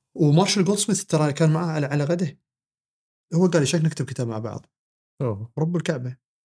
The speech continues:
Speaker 1: وقاعد يسولف، يسولف، يسولف يعني، وألهمني شغلات وايد. قال لي، قال لي: "أنت شايف شخصيتك وشايف كذي."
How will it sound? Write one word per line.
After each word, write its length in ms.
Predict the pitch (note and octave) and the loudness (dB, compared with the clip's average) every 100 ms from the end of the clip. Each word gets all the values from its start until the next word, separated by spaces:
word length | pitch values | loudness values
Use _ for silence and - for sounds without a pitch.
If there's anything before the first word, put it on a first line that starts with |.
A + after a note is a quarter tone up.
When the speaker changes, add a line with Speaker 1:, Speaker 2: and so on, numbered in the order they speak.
| _ | _
Speaker 1:
وقاعد 200 | D#3+ E3 | 0 2
يسولف، 320 | C#3+ F3 D#3+ C3 | 2 2 2 0
يسولف، 300 | F3 D#3 C3+ | 0 0 0
يسولف 380 | E3+ F3+ E3 | -2 -2 -2
يعني، 380 | C#3+ C3+ F#3+ G#3 - - _ _ _ - | -4 -2 -4 -4 -12 -18 _ _ _ -2
وألهمني 400 | D3+ D3+ G#3+ F3 | 4 4 6 2
شغلات 340 | E3 F#3 E3+ | 0 -4 -6
وايد. 300 | G3+ E3+ - - | -6 -8 -8 -2
قال 140 | F3+ C#3+ | -2 -2
لي، 180 | B2+ E3+ _ - | -6 -12 _ -10
قال 100 | C3 | -4
لي: 60 | C#3 | -4
"أنت 120 | C3+ | -2
شايف 200 | C3 B2 | -2 -4
شخصيتك 420 | B2+ - C#3 C#3+ | -4 -4 -4 -4
وشايف 220 | - A#2 | -6 -6
كذي." 320 | - C3+ C#3+ | -6 -4 -4